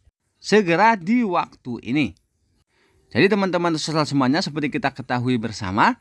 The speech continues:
untuk jadwal penyaluran bantuan P K H di tahun dua ribu dua puluh tiga sudah disampaikan oleh Ibu Menteri.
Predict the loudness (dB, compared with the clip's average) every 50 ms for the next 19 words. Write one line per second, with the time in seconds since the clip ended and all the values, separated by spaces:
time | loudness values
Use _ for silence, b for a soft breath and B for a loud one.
0 | _ _ _ _ _ _ _ _ _ _ _ _ _ 0 0 2 2 2 0 0
1 | 0 0 2 2 2 0 0 0 0 -2 -2 0 0 2 2 0 0 2 0 0
2 | 0 0 -2 -2 -2 -2 -2 -2 -4 -6 _ -6 -6 -4 -2 -2 -2 0 2 0
3 | 0 0 0 -2 -2 0 0 0 0 0 0 2 2 2 2 2 0 0 -2 0
4 | 0 0 0 0 0 -4 -4 -4 -4 -2 0 2 4 2 2 0 -2 -4 -4 -2
5 | -2 -2 -4 -4 -4 -4 -4 -4 -4 -6 -4 -2 -2 -2 -2 -2 -4 -4 -6 -6
6 | -6 -4 -4 -4 -2 -2 -2 -2 -4 -4 -4 -4 -2 -2 -2 -2